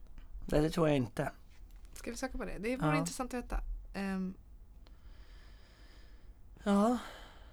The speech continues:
Speaker 1: det hade varit intressant att veta. Leopard och jaguar är ju väldigt lika. Vet du vad en, om en jaguar är svart, har en sån här, eh, mutation i pälsen.
Speaker 2: Men, f-, förlåt, nu läste jag. Passa.
Speaker 1: Om en jaguar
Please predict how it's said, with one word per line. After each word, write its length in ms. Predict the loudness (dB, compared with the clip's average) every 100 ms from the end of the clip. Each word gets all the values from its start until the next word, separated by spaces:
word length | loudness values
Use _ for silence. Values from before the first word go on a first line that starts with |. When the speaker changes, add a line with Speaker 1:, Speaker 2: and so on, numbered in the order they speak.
| -18 -12 -4
Speaker 1:
det 220 | -2 2
hade 160 | 2
varit 140 | 0 0
intressant 380 | 0 0 -2 -2
att 60 |
veta. 240 | -4 -4 -6 -8 -16 -18 -6 10
Leopard 520 | 12 12 10 8 10
och 60 | 12
jaguar 540 | 12 12 10 10 8
är 60 | 6
ju 60 |
väldigt 380 | 6 6 4 4
lika. 440 | 2 2 -2 -2 -4 -12 -16 -18 -16 -16 -16 0
Vet 180 | 4 6
du 60 | 10
vad 160 | 12
en, 160 | 12 8 -4 -18 -16 -16 6
om 160 | 10
en 120 | 12 12
jaguar 600 | 12 12 10 12 10 8 -6 -16 -16 -14 -12 -12 -14 0
är 160 | 8 8
svart, 600 | 10 8 6 2 -4 -4 -6 -16 -16 -18 -18 -18 -18 -18 -6
har 220 | 8 10
en 180 | 12 10
sån 120 | 8
här, 180 | 8 8
eh, 360 | 4 0 0 0
mutation 460 | 2 2 2 2 4
i 40 |
pälsen. 500 | 6 4 4 0 -2 -8 -14 -16 -10
Speaker 2:
Men, 100 | -6 -6
f-, 220 | -8 -12 -14 -8
förlåt, 260 | -6 -4
nu 120 | -2 -2
läste 240 | -4 -8
jag. 80 | -10
Passa. 200 | 2 6
Speaker 1:
Om 80 | 8
en 120 | 10
jaguar 680 | 8 10 8 8 4 0